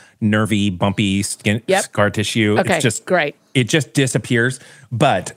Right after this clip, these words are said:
Speaker 1: the real kicker is the, like, long-lasting, what, what can we do now? And we just gotta be careful of 'em, you know, not, not run, but also be, like, really aware that we've got
Speaker 2: But kind
Speaker 1: less
Speaker 2: of not run. I mean, he doesn't want me to run a lot. He wants running to become a,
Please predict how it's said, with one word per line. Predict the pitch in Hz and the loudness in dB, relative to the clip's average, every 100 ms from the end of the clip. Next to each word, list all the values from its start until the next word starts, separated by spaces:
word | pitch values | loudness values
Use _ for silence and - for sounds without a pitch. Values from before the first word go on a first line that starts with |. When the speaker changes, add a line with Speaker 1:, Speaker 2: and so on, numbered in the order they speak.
| _ _ | _ _
Speaker 1:
the | 127 113 104 95 90 | -2 0 2 -2 -8
real | 113 139 123 | -2 0 0
kicker | - - 95 | -2 -6 -6
is | 104 98 90 - - - _ _ _ _ | -4 -2 -4 -8 -16 -20 _ _ _ _
the, | 120 117 95 90 | -2 2 2 2
like, | 90 82 - | 0 -2 -4
long-lasting, | 107 104 101 98 90 - 92 80 82 - | -2 0 2 2 0 -2 -6 -6 -8 -10
what, | - 120 - | -2 -2 0
what | 151 | -2
can | 151 | 0
we | 131 | 0
do | 113 | 0
now? | 87 76 | 0 -4
And | 76 80 | -8 -8
we | - 107 | -2 0
just | 127 | 0
gotta | 120 98 | 0 -2
be | |
careful | - 104 107 - | -2 -4 -4 -10
of | 82 | -18
'em, | - - | -20 -6
you | 110 | -2
know, | 104 95 | 0 0
not, | 107 123 | 0 0
not | 113 107 98 85 | 0 0 0 0
run, | 101 78 78 - - | 0 -2 -6 -6 0
but | |
also | 101 98 107 | 0 0 -2
be, | 90 98 | 0 0
like, | 92 87 - | 0 -2 -2
really | 127 117 | 0 2
aware | 98 113 110 | 2 2 2
that | 92 - | -2 -6
we've | 101 | -2
got | 123 120 | 0 0
Speaker 2:
But | 262 | 0
kind | 214 208 | 0 4
Speaker 1:
less | - 381 302 | 4 2 0
Speaker 2:
of | |
not | 220 190 190 | 0 0 0
run. | 180 175 220 | 2 2 0
I | 302 | 0
mean, | 226 233 | 0 2
he | 262 | 2
doesn't | 330 427 | 0 0
want | 302 | 0
me | 294 | 2
to | 254 | 2
run | 214 233 | 2 2
a | 220 | 2
lot. | 185 226 190 | 2 2 0
He | 180 220 | 0 2
wants | 247 - | 0 0
running | 208 226 240 220 | 0 0 2 -2
to | |
become | 208 - 208 | -2 0 0
a, | 190 | 0